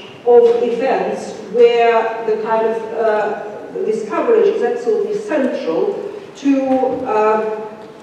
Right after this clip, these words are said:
how the event unfolds. And the coverage brings in, uh, viewers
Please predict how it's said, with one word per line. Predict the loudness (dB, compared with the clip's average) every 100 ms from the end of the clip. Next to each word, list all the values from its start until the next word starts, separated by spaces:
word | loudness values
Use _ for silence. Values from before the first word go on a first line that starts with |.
| -20 -20 -20
how | -8 -2 2 4 4 2
the | 2 0 2
event | 2 2 0
unfolds. | -2 -4 -2 2 4 4 2 -2 -4
And | -6 -4
the | -4 -4
coverage | -2 0 0 0 -4 -4
brings | 0 2 2 0
in, | 0 4 6 4 0 -6 -8 -10 -8
uh, | -2 0 2 2 0 -4 -10 -14 -16 -16 -8
viewers | 2 4 6 6 4